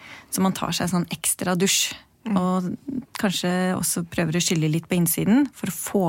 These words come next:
Speaker 1: vekk utfloden. Og så vasker man i tillegg da vekk alle de snille, fine bakteriene som vi trenger, og så blir utfloden bare verre.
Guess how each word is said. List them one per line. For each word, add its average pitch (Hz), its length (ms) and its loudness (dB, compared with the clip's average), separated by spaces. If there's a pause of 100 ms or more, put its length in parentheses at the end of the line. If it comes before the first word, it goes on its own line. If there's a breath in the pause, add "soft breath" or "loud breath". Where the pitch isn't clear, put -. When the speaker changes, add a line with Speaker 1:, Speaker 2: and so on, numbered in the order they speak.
(120)
Speaker 1:
vekk 175 240 0
utfloden. 208 480 2 (760 loud breath)
Og 208 80 2
så 196 80 4
vasker - 480 0
man 175 160 4
i 185 80 2
tillegg 170 320 0
da 170 160 0
vekk 170 360 -4
alle 180 220 0
de 156 140 0
snille, 170 400 2
fine 170 400 0
bakteriene 170 640 2
som 175 300 0 (340 soft breath)
vi 202 80 -6
trenger, 202 480 4 (480 soft breath)
og - 80 -4
så 202 80 2
blir 180 220 0
utfloden 170 260 0
bare 165 160 2
verre. 151 380 -2